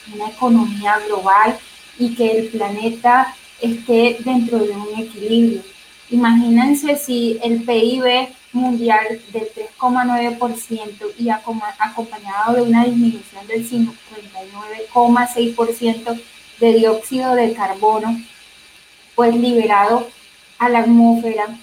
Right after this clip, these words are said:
habría una caída del nueve coma punto por ciento del maltrato infantil. Es decir, que, como me decía alguien, puede sonar cliché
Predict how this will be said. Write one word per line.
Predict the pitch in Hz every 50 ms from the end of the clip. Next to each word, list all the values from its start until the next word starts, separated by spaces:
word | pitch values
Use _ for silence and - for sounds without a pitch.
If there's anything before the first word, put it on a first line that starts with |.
| - _ _ _ _ - - - -
habría | - 220 220 220 226 226 233 240 240 240 247 240 - - - - _ _ _ _
una | - 269 262 269 294 294 294
caída | 277 247 233 233 240 254 262 277 269
del | 269 247 226 226 226
nueve | 233 233 240 247 262 277 277 285 302 294 - -
coma | - 262 262 262 269 269 254 -
punto | 285 294 294 294 294 277 294 294 254
por | - 240 226 226
ciento | 226 - - 233 240 247 254 254 254 247 277 285 285
del | 262 240 233 220 220
maltrato | 208 196 190 190 - - - 202 202 202 -
infantil. | 240 247 226 - 214 196 196 185 - 208 208 190 - - - - - - _ _ _ -
Es | 220 214 220 -
decir, | 240 240 240 - - 262 254 240 214 - - - - - - - - - - - -
que, | - 254 240 233 233 233 233 233 226 226 226 - - - -
como | - 262 269 254 262 254
me | 254 247 240 233 233 233
decía | 233 233 247 247 254 247 247
alguien, | 254 247 233 233 226 220 233
puede | 233 226 240 262 269
sonar | 262 - 294 277 254 233 233 233 233 233
cliché | - 269 277 262 233 233 - - 247 226 233 240 277 294